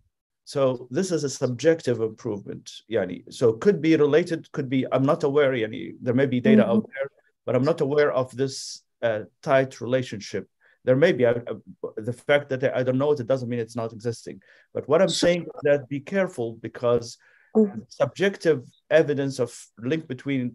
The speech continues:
Speaker 1: uh, these two conditions, palpitations, like, uh, Abdulghani said, palpitation is quite common. Vitamin D deficiency is quite common. Lots of people have it and they don't know even they have it. I told you I had myself and I
Speaker 2: Mm-hmm.
Speaker 1: was completely asymptomatic.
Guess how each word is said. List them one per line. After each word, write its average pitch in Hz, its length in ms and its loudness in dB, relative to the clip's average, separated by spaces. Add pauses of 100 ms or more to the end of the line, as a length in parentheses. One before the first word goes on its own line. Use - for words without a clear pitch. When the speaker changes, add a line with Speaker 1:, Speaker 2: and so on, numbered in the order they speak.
(160)
Speaker 1:
uh, 117 320 0
these 135 280 -4
two 156 160 -6
conditions, 127 460 -6
palpitations, 135 720 -6
like, 127 380 -4
uh, 117 140 -2
Abdulghani 131 400 -4
said, 110 200 -4
palpitation 131 520 -6
is 143 80 -12
quite 156 260 -2
common. 113 460 -8 (340)
Vitamin 123 380 0
D 131 160 0
deficiency 127 560 -6
is 117 80 -10
quite - 280 0
common. 117 220 -4
Lots 165 220 0
of 143 80 -6
people 151 240 -2
have 156 200 4
it 151 80 -4
and 135 120 0
they 147 80 6
don't 147 180 2
know 165 200 0
even 117 200 -4
they 113 120 2
have 104 180 -4
it. 98 100 -8
I 104 80 -10
told 135 240 -2
you 110 80 0
I 101 60 -2
had 127 260 4
myself 123 500 -2
and 113 120 -4 (120)
I 202 40 0
Speaker 2:
Mm-hmm. 117 100 0
Speaker 1:
was 135 160 2
completely 135 480 -4
asymptomatic. 113 640 -4